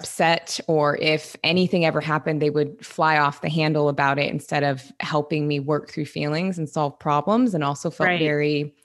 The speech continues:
Speaker 1: responsible for the feelings and emotions of adults around me at a very young
Speaker 2: Mm.
Speaker 1: age. And so
Speaker 2: Yes.
Speaker 1: my way of coping with that was stifling my own emotions and holding them in as much as possible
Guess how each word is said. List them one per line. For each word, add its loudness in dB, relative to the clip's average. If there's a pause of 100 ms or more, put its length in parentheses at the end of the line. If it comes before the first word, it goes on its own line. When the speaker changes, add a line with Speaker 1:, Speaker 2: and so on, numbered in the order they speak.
Speaker 1:
responsible -2
for -2
the -2
feelings -2
and -2 (280)
emotions -2
of -4
adults -2
around -2
me -4
at -4
a -4
very -2
young -2
Speaker 2:
Mm. 2
Speaker 1:
age. 2
And -2
so 0
Speaker 2:
Yes. -2 (920)
Speaker 1:
my 2
way 0
of -2
coping -2
with -4
that 0
was -6
stifling -4
my 0
own -2
emotions -2
and -2
holding -4
them -2
in -2
as -4
much -4
as -14
possible -2